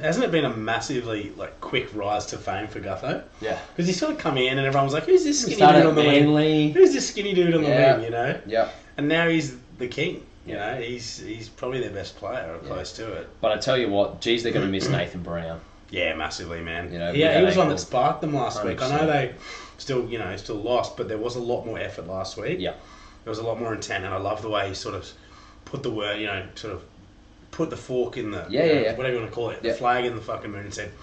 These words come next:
Speaker 1: "This is us, let's
Speaker 2: Step
Speaker 1: go."
Speaker 2: up. Papali's
Speaker 1: Yeah.
Speaker 2: back, despite coming off the bench. Papali is back as well. You know, I think all these little additions, um, for, for both sides are gonna make for a higher quality game than what we've seen from both clubs over the
Speaker 1: Yeah.
Speaker 2: first five weeks.
Speaker 1: Yeah, surely.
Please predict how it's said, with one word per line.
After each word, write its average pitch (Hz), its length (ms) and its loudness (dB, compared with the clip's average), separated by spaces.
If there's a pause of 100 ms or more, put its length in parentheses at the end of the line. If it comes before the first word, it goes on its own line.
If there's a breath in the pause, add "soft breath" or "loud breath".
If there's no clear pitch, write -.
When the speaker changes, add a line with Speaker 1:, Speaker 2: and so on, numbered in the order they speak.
(300 loud breath)
Speaker 1:
"This - 200 -8
is 101 100 -10
us, 92 240 -6
let's - 120 -10
Speaker 2:
Step 98 200 -4
Speaker 1:
go." 95 60 0
Speaker 2:
up. - 400 -2
Papali's 127 500 6
Speaker 1:
Yeah. - 40 -6
Speaker 2:
back, 143 320 4
despite 113 460 0
coming 110 220 -6
off 104 160 -8
the 107 60 -8
bench. 107 380 -4
Papali 104 460 -2
is 98 100 -6
back 101 240 -4
as 104 140 -8
well. 117 320 0 (280 loud breath)
You 110 120 -6
know, 101 180 0
I 104 60 0
think 143 240 0
all 131 160 2
these 123 220 0
little 123 200 -2
additions, 107 800 -8 (440 soft breath)
um, 92 380 -4
for, 113 160 -6
for 127 140 -8
both 123 280 6
sides 120 320 4
are 113 60 -2
gonna 117 160 2
make 107 220 0
for 120 120 -2
a 104 40 0
higher 113 280 4
quality 110 300 -2
game 101 300 0
than 101 120 -6
what 101 140 -2
we've 101 160 -6
seen 107 300 -6
from 113 140 -10
both 101 260 -2
clubs 113 260 -2
over 110 160 -2
the 101 60 -4
Speaker 1:
Yeah. 98 60 -6
Speaker 2:
first 98 280 -4
five 98 260 2
weeks. 107 400 -4
Speaker 1:
Yeah, 85 220 -12
surely. 76 380 -12